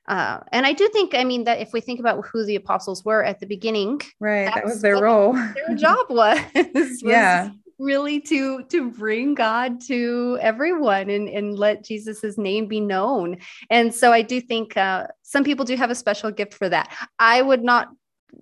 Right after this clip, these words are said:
Speaker 1: ever think, like, I need to, you know, go and plant a church somewhere and, and, you know, build that up. That, that's not
Speaker 2: Right.
Speaker 1: something that is innate in me, but I do feel like certain people are very much called to that. And when you meet them,
Speaker 2: Yeah.
Speaker 1: it's,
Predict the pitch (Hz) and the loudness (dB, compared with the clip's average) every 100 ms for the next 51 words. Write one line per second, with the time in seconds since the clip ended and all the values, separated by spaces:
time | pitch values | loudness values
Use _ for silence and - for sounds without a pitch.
0 | _ _ 247 226 233 233 254 202 165 190 | _ _ 0 2 0 0 0 0 0 -2
1 | 185 185 208 208 202 - 190 185 185 196 | -2 -2 -4 -4 -6 -4 -4 -4 -4 0
2 | 180 196 - 247 - _ _ _ _ _ | 2 0 -4 -20 -20 _ _ _ _ _
3 | _ 202 208 208 226 190 185 - 220 240 | _ -4 2 4 4 2 -6 -6 -2 -2
4 | 247 320 - - - 214 190 190 185 185 | -4 -2 -2 -4 -6 -4 0 2 2 0
5 | 180 196 190 196 175 170 226 226 247 269 | -2 -4 -4 -2 -2 0 0 2 2 2
6 | 233 202 202 214 208 214 190 190 185 226 | -2 0 -2 -2 -4 -2 0 -2 -4 -6
7 | 226 202 202 190 - 208 202 214 214 220 | -4 -4 0 0 0 -4 -2 -4 -2 -2
8 | - 214 208 220 294 247 302 180 208 220 | -2 -2 -2 -2 -2 0 0 0 -4 -6
9 | 220 208 202 - - 214 - 202 208 220 | -8 -2 -2 -2 -4 -6 -6 -10 -10 -6
10 | 190 196 185 175 165 196 254 254 196 160 | -4 -4 -6 -10 -4 0 2 2 0 -2
11 | - - 165 - - 165 151 - 196 190 | -6 -2 -2 -2 -6 -4 -2 -2 -4 -4
12 | 196 202 269 180 180 170 170 | -4 -2 -2 -2 -4 -6 -8